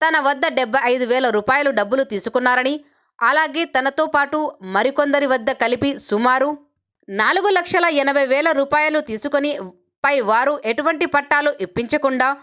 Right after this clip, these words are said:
మోసం చేశారని, ఆ విషయం గురించి అడిగితే అంతు చూస్తామని బెదిరిస్తున్నారని ఇచ్చిన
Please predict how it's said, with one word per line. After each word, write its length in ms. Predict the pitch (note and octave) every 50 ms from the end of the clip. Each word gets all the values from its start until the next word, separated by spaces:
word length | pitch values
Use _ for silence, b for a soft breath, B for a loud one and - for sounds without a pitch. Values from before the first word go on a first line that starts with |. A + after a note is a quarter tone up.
| B B B B B B
మోసం 340 | G3 A3 C4+ D#4 - G4+ F4+ D#4+ - C4
చేశారని, 480 | B3 B3+ - D#4 D4 D4 D4 D4+ D4+ D4+ - - _ A3+ A3+
ఆ 40 | A3+ G#3 G#3
విషయం 260 | A3+ - E4 E4+ F4 E4 C#4+
గురించి 280 | D4+ D4+ D4+ C#4+ C#4+ D#4 - - G3
అడిగితే 380 | G3 G#3+ A3+ B3 A#3+ B3+ B3+ C#4+ C#4+ B B B B B - G3
అంతు 200 | B3+ C#4 C4+ F#4+ E4+ -
చూస్తామని 480 | C4+ C4 - - D#4 D4+ C#4+ C#4+ C#4+ C#4 A3 G3+
బెదిరిస్తున్నారని 720 | G3 F#3+ A3 C4 C4 - D4+ C4+ C4+ C4+ C4 C4 C4+ C#4 C#4 C#4 - _ _ _ _ _ _ _ _ _ -
ఇచ్చిన 340 | C#4 C4+ C#4 - G#4 F#4+